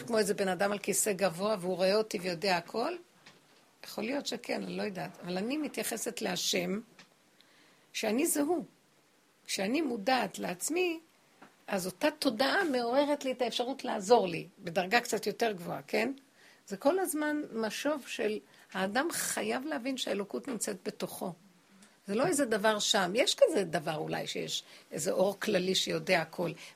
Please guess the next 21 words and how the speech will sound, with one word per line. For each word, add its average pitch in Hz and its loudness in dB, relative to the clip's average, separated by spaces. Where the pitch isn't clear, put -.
ואני 202 -2
יכולה 302 -2
להבין 240 -2
את 233 -6
העניין 185 -4
הזה, 165 -6
שהשם 233 -4
יודע 190 -2
הכל, 170 -8
והוא 170 -8
ברא 185 -2
את 220 -8
הכל, 170 -6
והוא 180 -4
יודע 175 -2
הכל. 165 -6
מאיזה 233 -2
כיוון? 175 -4
פשוט, 320 0
פשוט - -2
לי. 175 -2